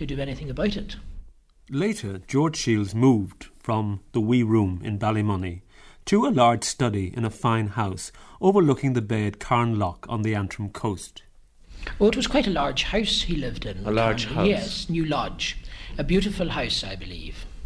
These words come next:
Speaker 3: Do you think he should have made this move earlier? I mean, why did he keep on his business if he was so successful as a playwright?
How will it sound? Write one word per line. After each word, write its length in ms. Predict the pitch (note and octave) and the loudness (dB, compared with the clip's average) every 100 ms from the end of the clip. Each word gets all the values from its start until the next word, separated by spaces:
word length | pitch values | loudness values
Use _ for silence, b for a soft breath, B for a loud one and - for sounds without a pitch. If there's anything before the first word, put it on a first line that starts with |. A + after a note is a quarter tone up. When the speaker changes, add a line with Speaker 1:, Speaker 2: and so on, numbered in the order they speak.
| - | -2
Speaker 3:
Do 80 | G3+ | 0
you 60 | |
think 180 | G3+ G#3 | 0 -2
he 60 | F#3 | 0
should 180 | F#3+ D#3+ | 0 0
have 100 | C#3+ | 2
made 220 | C#3+ C#3 | 2 2
this 200 | C3+ - | -2 -2
move 540 | B2+ B2 A#2 - - - - - | 0 2 0 -4 -10 -14 -14 -4
earlier? 580 | A2 C#3 A#2+ F#2+ D#2 E2+ - | 2 4 4 0 -2 -8 -8
I 20 | G#2 | -2
mean, 220 | B2 B2 | 0 2
why 180 | D3+ D3+ | 2 2
did 140 | C#3 | -2
he 80 | B2+ | -6
keep 260 | - C#3 | -6 -6
on 160 | A#2 A2 | -4 -4
his 160 | G#2+ - | -4 -4
business 460 | A#2+ A#2+ F#2+ E2+ | -4 -4 -6 -8
if 100 | F#2 | -6
he 80 | G#2 | -2
was 260 | G#2 G#2+ - | 0 -2 -2
so 120 | G2+ | -6
successful 640 | - - - A#2 - F2+ | -6 -8 -4 -4 -4 -4
as 80 | F2 | -2
a 60 | F2 | -2
playwright? 560 | - G2 F2+ D#2+ D#2+ | 2 2 2 -2 -4